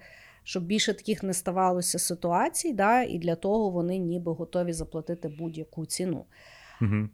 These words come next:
Speaker 1: Ну, проблематика є в тому, що ніколи нічого чисто не можуть зробити. Розумієш? Навіть
Speaker 2: Ну
Speaker 1: нацизм
Speaker 2: да.
Speaker 1: по сьогоднішній день не можуть, е, якби, ну, знищити. Хоча вроді вже всі до-, всі, всі по всьому світу домовилися, що ми його знищуємо,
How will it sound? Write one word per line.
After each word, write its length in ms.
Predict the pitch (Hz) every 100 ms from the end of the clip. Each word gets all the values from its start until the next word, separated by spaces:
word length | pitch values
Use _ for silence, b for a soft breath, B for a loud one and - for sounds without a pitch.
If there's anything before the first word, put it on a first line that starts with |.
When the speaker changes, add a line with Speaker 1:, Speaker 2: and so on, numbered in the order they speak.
| -
Speaker 1:
Ну, 180 | 240 262
проблематика 760 | - 240 240 269 359 381 -
є 140 | 277 247
в 60 |
тому, 380 | 247 302 349 320
що 400 | 269 240 233 226
ніколи 540 | 185 220 214 269 294 277
нічого 580 | 220 202 247 240 240 - _
чисто 520 | - 247 269 - 233
не 120 | 208 208
можуть 300 | 214 202 190
зробити. 460 | 175 160 - - - _ 175
Розумієш? 460 | 175 220 240 -
Навіть 240 | 202 220 214
Speaker 2:
Ну 100 | 233
Speaker 1:
нацизм 280 | 190 - 90
Speaker 2:
да. 60 |
Speaker 1:
по 80 | 85
сьогоднішній 540 | 82 151 156 160 - 170
день 240 | 226 269
не 80 | 170
можуть, 440 | 180 185 160 -
е, 400 | - 87 90 90 90
якби, 680 | 160 160 165 160 156 156 - 180
ну, 300 | 170 110 - _ _ _ _ _ - - - 139
знищити. 580 | 151 196 160 - - -
Хоча 280 | - - 160
вроді 480 | 180 220 196 170 170
вже 160 | 165
всі 220 | 190 - 269
до-, 160 | 226 -
всі, 240 | - 392 -
всі 200 | - 381
по 120 | 285
всьому 300 | - 277 254
світу 320 | 254 277 262
домовилися, 600 | 214 240 240 220 214 220
що 140 | - 220
ми 120 | 226
його 180 | 208 226
знищуємо, 680 | 277 480 - 403 370 359